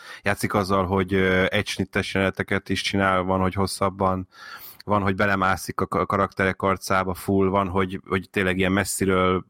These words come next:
mutatja őket, vagy csak így simán a kamera,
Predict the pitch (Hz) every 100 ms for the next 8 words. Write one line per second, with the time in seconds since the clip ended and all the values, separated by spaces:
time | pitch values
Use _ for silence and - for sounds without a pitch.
0 | - 101 101 95 - 95 92 92 - 95
1 | - - - - - 98 98 - - 98
2 | - 101 92 90 92 90 - 104 98 95
3 | 92 95 -